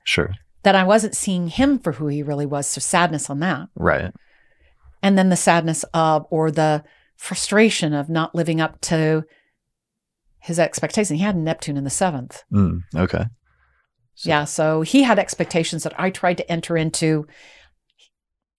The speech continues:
Speaker 2: I have a Neptune Venus square. He tried to enter into my expect-, they were never gonna work. And that was
Speaker 1: Mm.
Speaker 2: never, it's never gonna work anyway.
Speaker 1: Right.
Speaker 2: We hung in there long enough, but,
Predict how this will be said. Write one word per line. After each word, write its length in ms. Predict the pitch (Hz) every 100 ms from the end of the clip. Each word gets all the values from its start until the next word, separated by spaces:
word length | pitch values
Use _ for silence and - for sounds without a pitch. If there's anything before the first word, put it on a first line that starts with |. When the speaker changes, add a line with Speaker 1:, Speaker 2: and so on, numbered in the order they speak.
| -
Speaker 2:
I 140 | 180
have 140 | 185 160
a 40 |
Neptune 420 | 156 147 160 147
Venus 260 | 175 220 -
square. 480 | - 190 180 180 170
He 200 | - 190
tried 260 | - 170
to 80 | 165
enter 260 | 165 160 160
into 200 | 151 165
my 200 | 190 190
expect-, 400 | - 180 - 208
they 100 | 208
were 80 | 160
never 240 | 135 131
gonna 160 | - 131
work. 280 | 131 151 -
And 200 | 175 180
that 100 | 190
was 120 | 175
Speaker 1:
Mm. 20 |
Speaker 2:
never, 180 | 202 190
it's 160 | 180 170
never 220 | 185 180
gonna 140 | 170 165
work 220 | 170 165
anyway. 380 | 202 151 - - _ _ -
Speaker 1:
Right. 320 | 85 - 87
Speaker 2:
We 120 | 214
hung 140 | 226 143
in 80 | 180
there 180 | 226 -
long 160 | - -
enough, 260 | - - -
but, 200 | 156 143